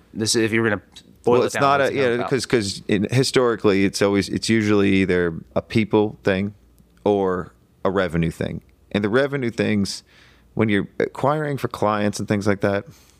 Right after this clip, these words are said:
Speaker 2: doesn't ever really work out, you know? And sometimes the people leave. We had Rita Keller on, and she talked about the different mergers that they had. And it was, you know, it was, a,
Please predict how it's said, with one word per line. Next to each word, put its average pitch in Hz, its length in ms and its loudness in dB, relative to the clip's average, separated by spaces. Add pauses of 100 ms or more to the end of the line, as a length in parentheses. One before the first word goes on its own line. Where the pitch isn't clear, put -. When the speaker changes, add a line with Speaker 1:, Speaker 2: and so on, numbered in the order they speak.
(100)
Speaker 2:
doesn't 127 260 -4
ever 80 120 -4
really 80 440 2
work 80 300 0
out, 78 260 -4 (160)
you 104 120 0
know? 95 440 0
And 95 240 0
sometimes 117 320 -2
the - 80 -6
people 101 500 0 (320)
leave. 101 380 2
We 95 80 0
had 95 200 0
Rita 95 300 0
Keller 92 380 0
on, 90 240 2
and 85 80 -4
she - 100 -8
talked 90 320 -4
about 90 160 2
the 85 60 -14
different - 280 -4
mergers 90 380 -2
that - 120 -10
they 95 120 2
had. 87 340 -2 (680)
And 87 260 -2
it - 120 -4
was, - 500 -2
you 95 100 0
know, 90 280 0
it - 20 -2
was, 92 160 0
a, 87 80 4